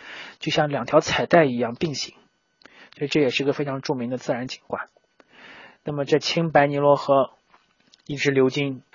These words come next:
从南向北进入到这个埃及的境内，最后在地中海的这个地方汇合，冲击成了这个尼罗河的这个平原，也成为这个埃及农业的主产区。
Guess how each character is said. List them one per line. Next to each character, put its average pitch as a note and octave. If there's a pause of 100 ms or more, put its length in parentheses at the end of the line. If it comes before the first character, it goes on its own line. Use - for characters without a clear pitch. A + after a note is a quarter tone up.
(140)
从 D3
南 C3
向 C3+
北 - (400)
进 D3
入 B2+
到 A#2
这 A#2+
个 -
埃 C#3
及 C3
的 A#2
境 B2
内， G#2+ (240)
最 D#3
后 C#3
在 B2 (400)
地 D3+
中 D3
海 C3+
的 B2
这 B2
个 A#2
地 A#2+
方 B2
汇 -
合， A#2+
冲 D3
击 B2+
成 B2
了 B2
这 B2
个 A#2+
尼 A#2+
罗 B2+
河 -
的 B2+
这 B2+
个 A#2
平 -
原， A#2+ (400)
也 C3+
成 C3+
为 C3+
这 C3+
个 A#2+
埃 C#3+
及 C3+
农 B2
业 B2+
的 A#2
主 A2+
产 -
区。 -